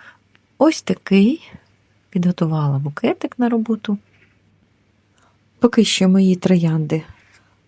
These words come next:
масово не квітнуть другу хвилю. Я вам покажу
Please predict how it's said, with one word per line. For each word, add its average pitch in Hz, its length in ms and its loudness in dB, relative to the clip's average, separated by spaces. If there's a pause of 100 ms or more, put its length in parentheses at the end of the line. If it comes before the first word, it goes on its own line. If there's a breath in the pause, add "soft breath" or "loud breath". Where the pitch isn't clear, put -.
масово 170 460 2
не 165 100 0
квітнуть 294 460 2
другу 233 320 2
хвилю. 214 440 2 (1200)
Я 294 80 2
вам 220 140 2
покажу 185 580 0